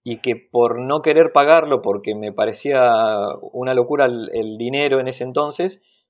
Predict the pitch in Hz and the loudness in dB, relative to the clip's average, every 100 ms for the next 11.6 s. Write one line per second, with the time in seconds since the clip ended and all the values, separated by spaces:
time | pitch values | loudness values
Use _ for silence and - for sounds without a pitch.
0 | _ 120 113 107 101 107 139 139 131 131 | _ -4 -2 -2 -4 -2 -2 0 0 0
1 | 160 - - - 110 113 107 123 113 _ | -2 -4 -12 -14 -6 -6 0 -2 -2 _
2 | - 151 - 185 190 _ _ _ 135 151 | -6 -6 0 -2 -2 _ _ _ 0 2
3 | 156 156 156 165 170 151 147 156 143 147 | 2 0 0 0 0 -2 -2 -4 -2 -4
4 | 151 160 165 _ _ 143 131 147 151 160 | -4 -2 -2 _ _ -2 -2 0 2 2
5 | 165 175 190 196 - 107 120 120 127 147 | 2 -2 -2 -8 -10 -6 -4 -4 -2 -4
6 | 151 139 151 170 180 196 _ _ 127 123 | -2 -4 -2 -2 -2 -4 _ _ -8 -4
7 | 123 123 151 147 135 135 147 143 135 143 | -4 -2 -2 -2 -2 -2 0 0 0 0
8 | 135 139 151 160 196 _ _ _ _ _ | 0 0 2 2 0 _ _ _ _ _
9 | 127 123 131 151 139 131 123 143 160 151 | -6 0 0 0 0 0 0 0 -2 -2
10 | 135 160 151 127 143 160 156 160 165 135 | -10 -6 -6 -6 2 2 2 -4 -4 -2
11 | 123 143 160 160 185 202 | -2 -4 -6 -4 -4 -4